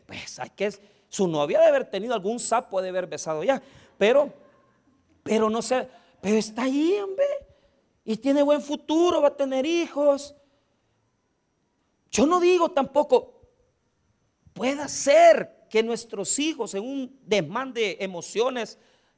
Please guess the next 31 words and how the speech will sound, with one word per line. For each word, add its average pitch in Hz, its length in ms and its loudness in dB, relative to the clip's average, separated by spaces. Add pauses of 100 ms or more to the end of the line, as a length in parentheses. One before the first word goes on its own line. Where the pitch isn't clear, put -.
(1800)
que, - 100 -20
que - 220 -6
hemos 262 200 2
creado 254 240 0
en 247 60 -8
el 233 80 -4
evangelio, 233 320 -2 (440)
imagínese 202 440 -4
la 190 100 -8
niña 214 220 -8
se 190 160 -8
deja 196 140 -6
embarazar 185 520 -10
usted. 196 320 -20 (1400)
"Ay, 339 460 4 (160)
pastor, 302 580 0 (180)
que 294 160 2
quedó 277 200 4
embarazada 294 540 0
de 277 40 0
mi 302 120 -4
hija", 285 180 2
felicítela, 311 960 2
hombre. 294 360 -10 (680)
Tanta 302 340 4
gente 302 260 2
que 240 140 2
no 294 160 2
puede 302 160 4
tener 277 260 -2
hijos. 262 540 -10